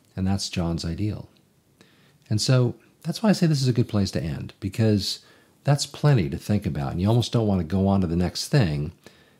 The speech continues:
and leave this behind. This is a good place to sort of leave unresolved so that we can get alone with the Lord and seek to ask him to help us resolve it.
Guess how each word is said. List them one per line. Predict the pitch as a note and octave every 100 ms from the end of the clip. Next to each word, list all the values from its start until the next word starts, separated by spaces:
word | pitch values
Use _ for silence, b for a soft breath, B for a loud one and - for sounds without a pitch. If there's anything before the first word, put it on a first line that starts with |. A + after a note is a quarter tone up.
| B -
and | F#2+ F#2 F2+
leave | A2+ F#2
this | G2 F#2+
behind. | - E2+ G2+ F#2 D2+ G#2 - -
This | G#2 -
is | G#2
a |
good | G2 G#2
place | - G2+ F#2+
to | -
sort | - F#2+ F2
of | D#2+ D#2+ - b b b b b _ -
leave | F#2 G2+ F#2+
unresolved | F2 E2 D#2 F2 D#2+ - - - -
so | -
that | E2+
we | E2+
can | F#2 F2+
get | F2 F2
alone | E2+ F2+ E2+
with |
the | E2
Lord | E2 D#2+ D#2
and | E2 D#2 D2+ - -
seek | - A#2+ A2
to | F2+ D#2 C3+ - _ _ _ _
ask | - G#2 -
him | F#2
to | -
help | - G#2 -
us | -
resolve | E2 - C2+ C2
it. | -